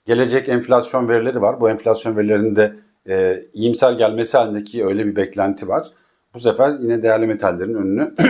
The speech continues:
<clears throat> açabilir. Fakat, e, riskli piyasalar açısından borsalar ta-, tarafına bakarsak da orada durmayan, sürekli yukarı giden, rekor tazeleyen bir yapı olduğunu gözlemliyoruz.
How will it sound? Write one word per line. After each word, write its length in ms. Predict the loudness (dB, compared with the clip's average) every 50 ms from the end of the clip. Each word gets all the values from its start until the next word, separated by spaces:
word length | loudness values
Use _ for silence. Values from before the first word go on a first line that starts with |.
| 2
<clears throat> 260 | 0 -2 -6 -12 _
açabilir. 600 | -6 -6 0 2 0 0 0 -2 -6 -6 -8 -8 -14 _ _ _ _ _ _ _ _ _ _ _ _ _ _
Fakat, 480 | -6 0 2 2 2 2 0 -8 _ _ _ _ _ _ _ _
e, 260 | -2 0 0 2 2
riskli 320 | 0 0 0 0 0 -2 0
piyasalar 360 | 2 2 2 4 2 2 2
açısından 460 | 0 -2 -6 -6 -2 -2 -2 2 4
borsalar 440 | 4 4 4 2 0 0 0 0 -2
ta-, 180 | -6 -10 -12 -12 -14 _
tarafına 400 | -4 -4 -4 -2 -2 -2 0 0
bakarsak 600 | 0 2 4 2 2 2 0 -4 -4 -4 -2 -2
da 220 | 0 0 0 -2 -8 _ _ _ _ _ 2
orada 500 | 2 2 4 4 2 2 2 2 -2 -8 -16 _ _ _ -10
durmayan, 640 | -2 -2 0 2 2 2 2 2 0 0 -2 -4 -6 -10 -12
sürekli 420 | -10 -4 -2 -2 -2 -2 -2 -4 -4
yukarı 260 | 0 0 0 0 0
giden, 360 | -2 -2 0 0 0 2 0
rekor 280 | 0 0 2 2 2 2
tazeleyen 600 | 2 0 0 0 0 -2 -4 -2 -2 -2 -2 -2
bir 220 | -4 -6 -6 -4
yapı 220 | -4 -4 -2 0 -2
olduğunu 300 | -2 -2 -2 -6 -6 -6
gözlemliyoruz. 760 | -6 -6 -6 -8 -8 -8 -8 -8 -6 -6 -6 -6 -8 -10 -14